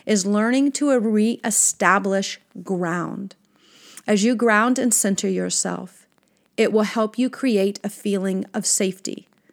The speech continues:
a sense that you cannot be easily knocked off balance by your emotions, sensations, and thoughts. And I'd also like to read,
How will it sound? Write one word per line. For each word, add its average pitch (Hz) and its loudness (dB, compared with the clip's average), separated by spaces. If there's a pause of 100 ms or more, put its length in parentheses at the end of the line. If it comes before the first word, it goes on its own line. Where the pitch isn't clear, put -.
(320)
a 208 0
sense 254 2
that - -2
you 247 0
cannot 302 0
be 254 0
easily 220 0
knocked 196 -2
off 185 -6
balance - -4
by 196 0
your 180 -2
emotions, 202 0 (260)
sensations, 180 -4 (480)
and 185 -4
thoughts. - -16 (3000)
And 180 -2
I'd 185 2
also 185 2
like 180 -2
to 196 -4
read, 175 0